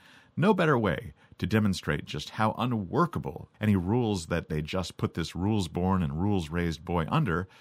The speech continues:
than by following them completely, and us all seeing the chaos that ensues when you do's. One of those things was that I was taught to get to know a girl first, to be friends with a girl first, rather than start out by having sex with her,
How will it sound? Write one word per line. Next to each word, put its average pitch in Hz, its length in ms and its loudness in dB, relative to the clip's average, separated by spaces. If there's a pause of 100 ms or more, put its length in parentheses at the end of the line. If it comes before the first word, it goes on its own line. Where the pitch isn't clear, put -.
(240)
than 92 220 0
by 73 240 0
following 92 720 -2
them - 380 -12 (280)
completely, 95 920 -2 (600)
and 107 140 4
us 107 140 4
all 131 180 2
seeing 143 320 0
the 135 100 -2
chaos - 580 -4
that 80 120 -4
ensues - 720 -4 (140)
when 76 140 -2
you 73 120 -2
do's. - 720 -4 (640)
One 170 120 6
of 208 80 4
those 156 240 4
things 65 560 -4 (120)
was 110 120 -4
that 104 100 0
I 107 60 2
was 175 180 -4
taught 143 360 -2
to 120 80 -4
get 110 200 -2
to 123 80 0
know 117 200 2
a 131 60 0
girl 98 200 4
first, - 460 -4
to - 60 -6
be 117 120 0
friends 110 600 2
with 76 120 -4
a - 40 -4
girl 78 180 0
first, - 460 -4 (260)
rather 92 260 4
than 82 180 -2
start 78 280 0
out 80 240 0
by 73 120 -4
having 78 260 -4
sex - 420 -6
with 76 120 -8
her, - 260 -12